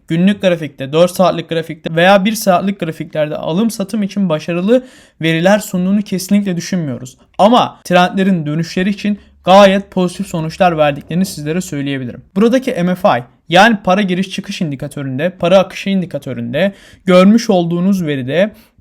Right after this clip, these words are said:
e, aşırı satım bölgesine yaklaştığında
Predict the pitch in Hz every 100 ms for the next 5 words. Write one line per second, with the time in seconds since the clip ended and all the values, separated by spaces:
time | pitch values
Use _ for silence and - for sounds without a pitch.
0 | _ 160 151 139 - 165 - 240 262 202
1 | 196 233 190 170 165 - 139 131 156 151
2 | - - 175 185 233